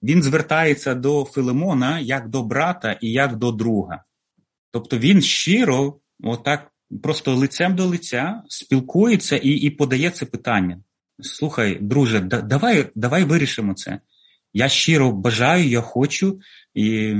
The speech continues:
ну, яка, мені навіть вигода, яка з цього, там, умовно, є вигода, він каже, «Павло, що стане мій співслужитель і помічник». Але ми розуміємо, саме в цьому, якби, питанні, е, ну, вигоди ніякі.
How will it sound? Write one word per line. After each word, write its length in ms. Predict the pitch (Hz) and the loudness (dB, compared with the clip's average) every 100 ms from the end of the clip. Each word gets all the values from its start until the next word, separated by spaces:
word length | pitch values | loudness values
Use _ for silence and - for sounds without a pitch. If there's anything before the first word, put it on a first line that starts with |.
| 104 104 - 131 | 0 -2 0 4
ну, 460 | 147 101 101 104 110 | 4 4 2 0 -2
яка, 400 | 143 160 127 107 | 0 0 -2 0
мені 260 | 143 180 170 | 2 4 4
навіть 280 | 151 131 | 4 0
вигода, 420 | 123 165 151 127 123 | 0 0 0 0 -2
яка 280 | 127 131 | -2 -4
з 120 | 127 - | -6 -4
цього, 320 | 160 175 165 | -4 -2 -4
там, 260 | - 110 | -4 -2
умовно, 420 | 135 147 127 113 160 | 0 0 0 0 0
є 180 | 302 | 0
вигода, 400 | 226 139 117 107 | 0 0 -2 -4
він 260 | 104 101 104 - | -4 -6 -8 -12
каже, 460 | - 180 156 127 - _ - | -2 0 2 0 -2 _ -2
«Павло, 340 | 127 101 95 87 | 0 2 2 0
що 340 | - 95 92 | -4 -6 -6
стане 480 | - - 95 92 - - - | -6 0 2 2 -2 -8 2
мій 160 | 101 | 4
співслужитель 720 | 101 - 104 - 110 117 107 101 | 4 0 -2 0 0 0 0 0
і 80 | |
помічник». 580 | 98 110 117 - 120 - - _ | 0 0 0 0 -2 -4 -16 _
Але 200 | 110 135 | 0 2
ми 140 | 156 | 2
розуміємо, 600 | 156 139 165 185 151 110 | 2 0 0 0 0 0
саме 280 | 104 127 127 | -4 -4 -6
в 40 | 117 | -2
цьому, 340 | 214 233 160 | 2 4 4
якби, 280 | 113 101 110 | 2 -2 -6
питанні, 680 | 117 113 135 120 104 104 - - - - | -6 -2 0 2 0 -2 -6 -20 -20 -4
е, 460 | 101 101 101 98 95 98 | 0 0 0 -2 -2 2
ну, 380 | 147 101 92 - | 2 2 -4 -10
вигоди 460 | 101 139 156 170 180 | -2 0 0 2 4
ніякі. 720 | 214 165 - 95 92 - | 4 2 -2 -6 -6 -6